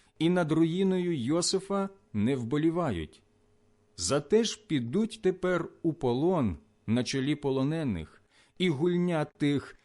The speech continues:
що вилежувалися, минеться. Господь Бог поклявся самим собою, каже слово Господа, Бога сил. «Мені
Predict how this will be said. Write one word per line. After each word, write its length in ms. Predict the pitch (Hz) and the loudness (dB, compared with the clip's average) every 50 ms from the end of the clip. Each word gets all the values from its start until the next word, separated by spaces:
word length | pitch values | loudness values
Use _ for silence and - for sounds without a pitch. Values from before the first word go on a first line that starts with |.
| _ _ | _ _
що 320 | - - - - 170 151 | -6 -6 0 2 2 2
вилежувалися, 1080 | 127 123 127 117 113 123 143 151 160 196 196 202 202 196 196 196 - - 185 190 190 190 - _ _ _ _ _ _ _ _ - | 4 4 4 4 4 2 2 2 0 0 2 2 4 2 2 2 0 -2 -2 -2 -2 -4 -8 _ _ _ _ _ _ _ _ -4
минеться. 720 | 101 117 147 151 139 123 101 90 - - - 85 73 65 - _ _ _ _ _ _ _ _ _ _ _ _ _ _ _ _ _ _ _ _ _ _ _ _ _ _ _ _ _ _ _ _ _ _ _ _ _ | -2 0 2 2 2 0 0 -2 -4 -8 -8 -8 -10 -12 -14 _ _ _ _ _ _ _ _ _ _ _ _ _ _ _ _ _ _ _ _ _ _ _ _ _ _ _ _ _ _ _ _ _ _ _ _ _
Господь 680 | - 95 80 98 135 131 - - - 180 202 208 196 170 | -10 -6 -2 -2 0 0 -2 0 4 4 4 6 4 2
Бог 600 | 123 101 98 120 143 143 110 82 69 - - - _ _ _ _ _ _ | 0 0 2 2 2 2 0 -2 -6 -10 -18 -20 _ _ _ _ _ _
поклявся 920 | - 113 107 - 107 110 143 175 190 180 - - - 185 185 180 180 - - | 0 0 0 0 0 0 2 0 0 -2 -4 -4 -2 -2 -2 -2 -4 -6 -6
самим 480 | - - - 135 120 123 143 160 165 | -6 -4 -2 0 0 0 0 0 -2
собою, 720 | - - - 160 151 156 180 175 143 104 82 78 71 69 - _ _ _ _ _ _ _ _ _ _ _ | -2 -2 -2 -2 0 0 0 2 2 0 -2 -4 -8 -10 -14 _ _ _ _ _ _ _ _ _ _ _
каже 540 | - 110 104 104 113 104 123 139 147 156 160 - _ _ _ | -2 0 0 0 0 -2 -4 -6 -6 -8 -10 -14 _ _ _
слово 520 | - - - 123 113 123 143 139 135 127 85 | -10 -6 -4 -2 0 2 2 2 0 -2 -2
Господа, 640 | 90 127 147 143 - - - 95 82 80 76 71 - _ _ _ - | 0 0 0 0 -2 -4 -6 -6 -8 -8 -10 -12 -16 _ _ _ -12
Бога 360 | 95 85 98 113 110 98 123 | -6 -2 -2 -2 -2 -2 -2
сил. 400 | - - - 165 160 123 85 73 - _ _ _ _ _ _ _ _ _ _ _ _ _ _ _ _ _ _ _ _ _ _ _ _ _ _ | -2 -2 -2 -2 -2 -2 -4 -6 -10 _ _ _ _ _ _ _ _ _ _ _ _ _ _ _ _ _ _ _ _ _ _ _ _ _ _
«Мені 580 | 104 107 113 127 139 135 143 156 170 175 - | 0 2 4 4 4 4 4 2 2 0 0